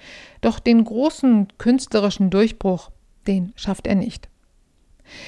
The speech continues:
In seinem Atelier in der ehemaligen Biskuitfabrik bereitet er sein Nachleben vor.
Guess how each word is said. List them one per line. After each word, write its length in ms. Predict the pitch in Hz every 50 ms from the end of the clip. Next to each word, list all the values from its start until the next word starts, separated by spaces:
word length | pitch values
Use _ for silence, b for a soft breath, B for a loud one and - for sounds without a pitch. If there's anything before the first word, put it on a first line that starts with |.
| B B B -
In 140 | 240 240
seinem 380 | 226 247 262 262 269 262 254 240
Atelier 640 | - 214 214 - 220 202 165 - 214 220 233 240 247
in 140 | 214 202 196
der 180 | 196 190 - -
ehemaligen 680 | 202 202 196 196 190 180 180 175 170 175 165 185 180 160
Biskuitfabrik 840 | 185 175 - - - 220 202 - 214 196 190 190 190 - - - _ _ _ _
bereitet 420 | - 262 269 285 277 247 233 - -
er 140 | 202 196 175
sein 240 | 196 196 196 185
Nachleben 560 | 170 175 202 185 - - - 214 220 220 220 214
vor. 300 | - - - - -